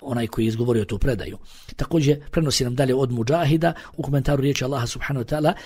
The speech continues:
„Ja ejuhen nasu ubudu rabbakum alladhi khalaqakum walladhina min qablikum la'allakum tattaqun”,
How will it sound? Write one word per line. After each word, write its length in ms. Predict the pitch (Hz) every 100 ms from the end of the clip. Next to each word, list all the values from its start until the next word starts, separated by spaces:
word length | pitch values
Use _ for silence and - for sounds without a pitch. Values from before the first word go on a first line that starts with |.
| -
„Ja 100 | 147 143
ejuhen 200 | 127 139
nasu 340 | 160 - 147 151
ubudu 300 | 160 151 147
rabbakum 480 | 160 147 143 147
alladhi 300 | 143 143 139
khalaqakum 540 | 135 165 135 - 147 135
walladhina 400 | 143 139 160 139
min 160 | 131
qablikum 460 | 123 165 139 135 135
la'allakum 420 | 151 143 147 135
tattaqun”, 500 | 127 120 - 170 247